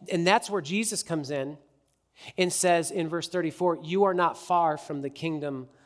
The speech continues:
of God." There's that kingdom of God again. But he says, "You are not far from the kingdom of God," which is incredible because Jesus just said that to a scribe. Why?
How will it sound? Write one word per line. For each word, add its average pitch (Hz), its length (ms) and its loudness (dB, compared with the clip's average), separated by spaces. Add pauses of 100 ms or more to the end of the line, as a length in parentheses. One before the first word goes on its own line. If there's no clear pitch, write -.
(240)
of 131 180 -4
God." 139 220 2
There's 147 200 -2
that 156 180 0
kingdom 170 320 -2
of 127 160 -8
God 147 300 4
again. 127 420 -10 (320)
But 165 80 0
he - 20 4
says, 151 260 0
"You 180 160 4
are 190 100 4
not 175 220 4
far 170 360 2
from 165 180 -6
the 143 80 -6
kingdom 160 380 -4
of 131 120 -10
God," 143 300 0 (240)
which 175 160 -2
is 160 120 -4
incredible 156 680 0 (200)
because 175 340 0 (760)
Jesus 240 400 0
just - 260 2
said 196 200 6
that 185 220 4
to 185 120 -2
a 151 40 -2
scribe. 135 560 2 (2000)
Why? 196 420 10